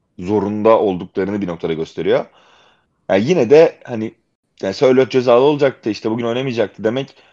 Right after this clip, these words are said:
bana kalırsa o gün, yani bugün sahada yer alan tüm oyunculara da haksızlık Trabzonspor adına. Hem teknik kadrosuna haksızlık hem yönetimine haksızlık. Yani burada olmayı çoktan hak etmiş bir takıma,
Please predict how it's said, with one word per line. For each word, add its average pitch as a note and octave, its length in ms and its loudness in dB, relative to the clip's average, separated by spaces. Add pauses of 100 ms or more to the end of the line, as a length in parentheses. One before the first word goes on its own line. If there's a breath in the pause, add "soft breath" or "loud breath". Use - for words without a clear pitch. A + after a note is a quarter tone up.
(140 soft breath)
bana B2 240 0
kalırsa A2 300 -2
o A#2+ 140 0
gün, A#2 220 -8
yani F#2+ 220 0
bugün A2+ 160 -6
sahada A2+ 300 0
yer A#2 120 2
alan G#2+ 260 0 (760)
tüm D3 180 -4
oyunculara G2 500 0
da F2 140 0
haksızlık F#2 460 -10
Trabzonspor F2 520 -2
adına. A#2 340 -6
Hem B2+ 140 -8
teknik A2 260 -8
kadrosuna F2+ 360 -2
haksızlık A2+ 220 -14
hem A2 120 -6
yönetimine G2 320 -8
haksızlık. D#2+ 380 -16
Yani E2+ 240 -8 (420 soft breath)
burada C3+ 300 -2
olmayı C3+ 320 0
çoktan C3+ 280 -6
hak B2+ 220 -8
etmiş - 340 -8
bir G2+ 60 -12
takıma, A#2 500 -4